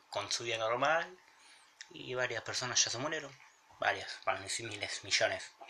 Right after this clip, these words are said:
Entonces es como, hay que reflexionar un poquito, ¿no? Nada, gente,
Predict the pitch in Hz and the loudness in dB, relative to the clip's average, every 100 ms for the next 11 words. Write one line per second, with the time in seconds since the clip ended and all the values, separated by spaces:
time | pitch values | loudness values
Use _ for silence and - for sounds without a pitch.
0 | - - - - - - _ - 107 104 | -20 -20 -20 -20 -20 -20 _ -18 -10 -6
1 | 104 - 101 101 101 98 95 - - - | -4 -2 -2 -2 -2 -4 -4 -8 -16 -18
2 | - - - _ _ - - - - - | -20 -20 -20 _ _ -20 -20 -20 -20 -20
3 | - 143 135 - - - - 123 113 107 | -12 -10 -6 -4 -4 -4 -4 -4 -4 -4
4 | 107 107 104 95 - - - _ 147 - | -6 -6 -6 -8 -12 -20 -20 _ -14 -12
5 | - - - - - _ _ _ _ _ | -12 -16 -20 -20 -20 _ _ _ _ _
6 | _ - 123 - 117 110 110 | _ -6 -4 -4 -8 -6 -8